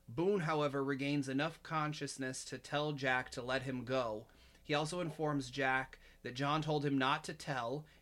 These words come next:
He mentions the hatch and starts to say, "Tell Shannon I," before he passes away.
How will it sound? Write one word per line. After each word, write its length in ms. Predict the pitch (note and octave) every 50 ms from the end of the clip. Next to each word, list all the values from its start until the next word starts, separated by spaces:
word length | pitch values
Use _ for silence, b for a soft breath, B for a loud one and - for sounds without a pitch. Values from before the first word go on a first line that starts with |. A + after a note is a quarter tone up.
| -
He 80 | - D3
mentions 400 | C#3 C#3 C#3+ C#3 - D#3 D3 C#3
the 80 | D3+ D3
hatch 500 | - D3 C#3 C3 B2 B2+ - - - -
and 100 | C3+ C3+
starts 340 | B2+ - C#3+ C#3 C3+ C3+ - -
to 60 | C3+
say, 340 | - - C3+ B2+ B2+ B2+ B2+
"Tell 240 | - - D3+ D#3+ E3
Shannon 480 | D#3 - - E3 D#3 D3+ D3 C#3+ C#3+ C#3 -
I," 500 | C3+ C3+ C3+ C3 C3 C3 C3 B2+ B2+ - - _ - - - - - B2+
before 320 | B2+ C3+ B2+ - C3+ A#2+ A2
he 100 | B2+ B2+
passes 440 | - C3 A#2+ A#2 A2+ - B2+ A2+ A#2+
away. 420 | A#2+ B2 B2 B2 A#2 A2 A2